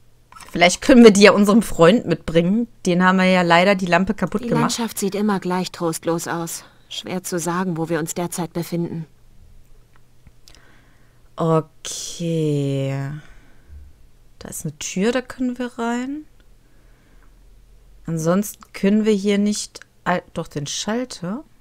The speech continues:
Speaker 1: Moment, den Rucksack?
Speaker 2: Die Tasche mit den Medikamenten des Soldaten.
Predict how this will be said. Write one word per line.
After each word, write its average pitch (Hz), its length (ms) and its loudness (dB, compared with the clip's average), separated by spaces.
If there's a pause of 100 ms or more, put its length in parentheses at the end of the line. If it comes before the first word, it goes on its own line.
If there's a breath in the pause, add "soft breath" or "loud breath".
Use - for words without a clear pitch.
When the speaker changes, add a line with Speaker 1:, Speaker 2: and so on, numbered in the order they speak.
(1000)
Speaker 1:
Moment, 131 240 -6
den 123 100 -6
Rucksack? - 580 -8 (1400)
Speaker 2:
Die 175 120 -6
Tasche - 380 -6
mit 185 160 0
den 196 100 -2
Medikamenten 190 680 -4
des 185 160 -6
Soldaten. 180 600 -8